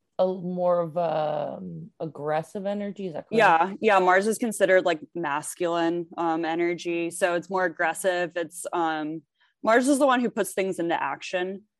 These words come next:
Speaker 2: Mars is traditionally ruled by Aries, which is the very first sign in the zodiac. That's a cardinal fire sign. So, like, you know, Mars slash Aries get shit started, you know?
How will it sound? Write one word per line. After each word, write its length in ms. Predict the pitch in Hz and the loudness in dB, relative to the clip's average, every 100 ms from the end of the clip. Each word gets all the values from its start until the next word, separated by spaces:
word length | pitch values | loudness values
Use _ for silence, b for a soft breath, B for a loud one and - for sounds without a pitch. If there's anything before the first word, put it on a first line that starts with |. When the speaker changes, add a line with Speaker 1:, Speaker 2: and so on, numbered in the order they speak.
| _ _ _ _ | _ _ _ _
Speaker 2:
Mars 300 | 196 185 180 | 2 2 2
is 120 | 202 | -2
traditionally 460 | - 196 180 - 180 | -2 -4 -4 -2 -2
ruled 300 | 170 165 156 | 0 0 0
by 180 | 165 147 | -2 0
Aries, 600 | 151 147 170 233 254 - | -6 -6 -4 -4 -6 -8
which 180 | - 190 | -6 -4
is 160 | 196 - | -4 -4
the 120 | 175 | -4
very 280 | 160 156 175 | 0 0 -2
first 380 | - 170 165 - | -2 -6 -4 -8
sign 280 | 147 156 | -6 -2
in 100 | 170 | -2
the 100 | 165 | -2
zodiac. 600 | 156 151 156 165 175 196 _ - | -2 -4 -2 0 -2 -4 _ -10
That's 200 | 160 165 | -6 -4
a 140 | 151 | -4
cardinal 600 | - 165 160 165 156 156 _ | -4 -4 -2 -2 -2 -6 _
fire 300 | 147 156 202 | -6 -4 -6
sign. 420 | - 233 247 269 - _ _ _ | -4 -4 -2 -4 -6 _ _ _
So, 220 | - 196 | -2 2
like, 300 | 175 165 160 - _ _ _ _ _ _ _ - | 2 2 -2 -12 _ _ _ _ _ _ _ -8
you 140 | 196 | -2
know, 240 | 175 165 156 | 0 0 -2
Mars 460 | 180 165 175 180 | 0 2 2 0
slash 320 | - 202 180 170 | -2 -4 -4 -6
Aries 420 | 170 165 180 175 - | -6 -4 -4 -4 -6
get 180 | - - | -6 -6
shit 240 | - - | -10 -10
started, 520 | - 135 110 - 196 - | -4 -4 -2 -6 -6 -6
you 120 | 185 180 | 0 2
know? 280 | 156 180 | 2 -2